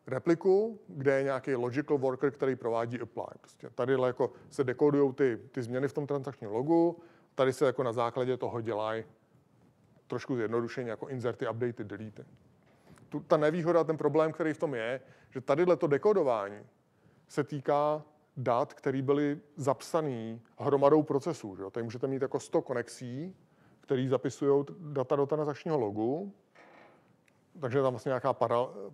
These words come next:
paralelizace tímto způsobem. No ale tadyhle jako jeden proces, že jo? Čili ve chvíli, kdy,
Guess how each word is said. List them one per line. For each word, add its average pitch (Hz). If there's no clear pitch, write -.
paralelizace 127
tímto 127
způsobem. 185
No 143
ale 156
tadyhle 156
jako 151
jeden 151
proces, -
že -
jo? -
Čili 131
ve 123
chvíli, 151
kdy, 147